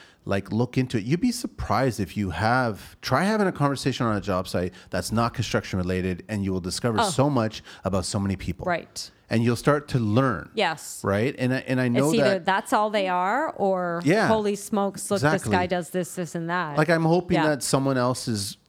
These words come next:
Speaker 1: considering writing a book, and they may re-, reach out to me and ask me, "Manny, can I pick your brain about that?"
Speaker 2: Right.
Speaker 1: I'll be more than happy to do that. I'll tell you exactly what I did and specifically what I
Speaker 2: Yeah.
Speaker 1: went through and what to avoid and what to try and all this other crap. And then I'll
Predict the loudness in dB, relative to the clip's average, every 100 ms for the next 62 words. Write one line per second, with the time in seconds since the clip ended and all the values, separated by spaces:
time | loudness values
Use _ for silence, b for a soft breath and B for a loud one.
0 | _ -2 0 2 0 2 2 2 2 2
1 | -2 0 -2 -4 -2 0 2 2 2 2
2 | 2 2 0 -4 -4 0 0 0 -2 0
3 | 0 0 -2 -2 -2 0 0 0 0 -2
4 | -2 -4 -2 -4 -4 -6 -4 -2 -2 0
5 | 0 0 0 -4 -2 -2 -2 -4 -2 0
6 | 2 2 0 0 -2 -4 -4 -6 -4 -4
7 | -2 -4 -2 -2 0 0 -2 -2 -2 -2
8 | 0 -2 -2 0 0 -2 -8 -8 -4 -2
9 | -2 -2 0 2 2 2 0 0 0 -2
10 | -2 -2 -2 0 2 2 0 -2 -4 -6
11 | -2 2 2 2 -2 -4 -4 -4 -4 -2
12 | 0 -2 B B B B 0 2 2 0
13 | -2